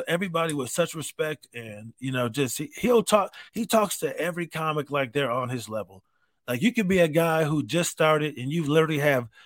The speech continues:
three shows under your belt. He will talk to you like a fifteen-year veteran.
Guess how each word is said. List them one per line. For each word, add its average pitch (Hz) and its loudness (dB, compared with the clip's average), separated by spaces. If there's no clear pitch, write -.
three 196 4
shows 170 4
under 135 0
your 127 -2
belt. 113 -2
He 208 0
will 220 2
talk 175 4
to 170 0
you 165 2
like 151 0
a 135 0
fifteen-year 143 -2
veteran. 117 -4